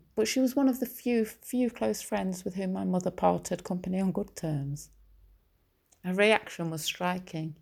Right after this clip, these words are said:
She said she was saddened but not surprised. She said,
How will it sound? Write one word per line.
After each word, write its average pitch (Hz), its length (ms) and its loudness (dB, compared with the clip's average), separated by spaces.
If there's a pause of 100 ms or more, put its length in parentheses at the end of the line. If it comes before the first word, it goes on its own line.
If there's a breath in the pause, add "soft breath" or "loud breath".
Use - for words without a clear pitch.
(1120)
She - 160 -4
said - 240 0
she - 120 0
was 190 140 0
saddened 160 520 0
but - 120 0
not - 200 -2
surprised. 175 800 -2 (920)
She - 160 -8
said, 247 320 0